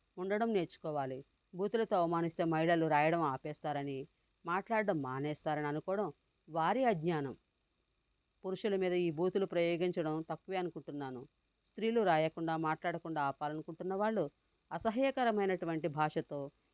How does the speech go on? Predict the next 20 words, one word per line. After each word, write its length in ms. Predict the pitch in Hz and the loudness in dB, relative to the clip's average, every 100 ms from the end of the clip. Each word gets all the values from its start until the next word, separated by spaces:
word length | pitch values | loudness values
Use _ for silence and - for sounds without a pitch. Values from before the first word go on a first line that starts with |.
| _ | _
తిట్లు 240 | 214 - 220 | -10 -2 -2
తిట్టి 460 | 254 240 262 143 - _ - | -2 -8 -8 -8 -10 _ -8
అడ్డుకోవాలనుకోవడం 1080 | 160 175 190 175 165 156 156 151 151 147 156 | -4 -2 0 2 4 2 -2 -4 -4 -6 -6
వాళ్ళ 240 | 185 165 | -2 0
పిచ్చితనం, 560 | 170 190 - 220 143 214 _ _ _ | 0 -4 -8 -4 -4 -6 _ _ _
వెర్రితనం 560 | 156 180 214 226 202 151 | -4 0 0 0 -2 -2
కూడా. 260 | 151 131 - _ _ _ _ - | -4 -6 -6 _ _ _ _ -12
ఎక్కువ 260 | 160 190 | -8 -4
మంది 280 | 185 180 175 | -2 0 -2
తమ 240 | 160 170 170 | -2 -2 0
మీద 160 | 185 | 2
జరుగుతున్న 500 | 214 190 175 165 160 | 2 2 2 0 -2
దాడుల్ని, 600 | 151 147 156 160 151 143 147 _ _ _ | 2 4 4 2 0 -2 -6 _ _ _
ట్రోలింగ్ని 480 | 196 202 202 185 175 | -2 0 2 2 2
మౌనంగా 480 | 170 165 185 208 214 | 2 2 4 6 4
భరించకుండా 720 | 156 160 156 180 196 208 160 _ _ _ - | 4 0 0 -2 0 0 0 _ _ _ -4
కంప్లైంట్ 480 | 214 262 269 226 | -4 -2 -2 2
చేయడం 220 | 202 175 175 | 2 4 2
ఖచ్చితంగా 540 | - 202 233 214 196 | 0 -2 0 0 2
నేర్చుకోవాలి. 840 | 175 165 - - 151 139 135 127 | 2 0 -4 -4 -2 -2 -4 -8